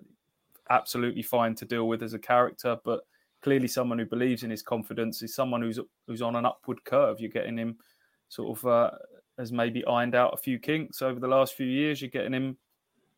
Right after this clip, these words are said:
sort of, t-, yeah, approaching his prime with, with, um, you know, a bit of rawness has gone, but still a bit of room for growth. And these are players that are, are being signed in mind for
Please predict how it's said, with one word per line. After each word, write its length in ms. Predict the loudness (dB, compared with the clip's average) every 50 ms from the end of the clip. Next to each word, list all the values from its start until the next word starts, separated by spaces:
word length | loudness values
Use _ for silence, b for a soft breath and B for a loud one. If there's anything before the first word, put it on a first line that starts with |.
| -20 -20 -14
sort 280 | -10 -6 -6 -6 -6
of, 80 | -6 -12 -16 _
t-, 140 | -18 -18 -16 -8 -4
yeah, 200 | -2 -2 -2 -2 -4 _ _ _ _ _ _ _ _ _ _ _ -18
approaching 640 | -16 -14 -2 2 4 4 4 2 -2 -4 -6 -4
his 180 | -2 -4 -4 -4
prime 460 | -6 -2 0 4 6 6 6 4 2
with, 220 | -2 -4 -4 -6 -6
with, 280 | -4 -4 -4 -4 -2 0
um, 360 | 2 2 2 0 -2 -6 -8 -14 _ _ _ _ _ _ _ _ _ _ _ _ _ _ _ -4
you 60 | 0
know, 100 | 2 2
a 40 | 4
bit 160 | 4 2 2
of 140 | 2 2 2
rawness 400 | 4 4 4 4 2 0 -2 -4
has 100 | -6 -4
gone, 360 | 2 4 4 6 6 4 0
but 160 | -2 -2 -2
still 260 | -4 -2 0 0 0
a 20 | 0
bit 160 | 0 -2 -4
of 140 | -4 -2 0
room 180 | 0 0 0
for 140 | -2 -4 -8
growth. 460 | -2 4 6 6 6 6 4 0 -4
And 120 | -4 -2 -2
these 180 | -2 -2 -2
are 60 | -6
players 440 | -8 0 4 6 6 6 6 4 0
that 120 | -2 0 0
are, 240 | 2 2 0 0 0
are 140 | -2 -4 -4 _ _ _ _
being 280 | _ -4 -4 -4 -4 -6
signed 360 | -4 -4 -2 0 0 0 0
in 100 | -2 -2
mind 380 | -2 0 2 2 2 0 -2 -6
for 340 | -6 -4 0 0 0 0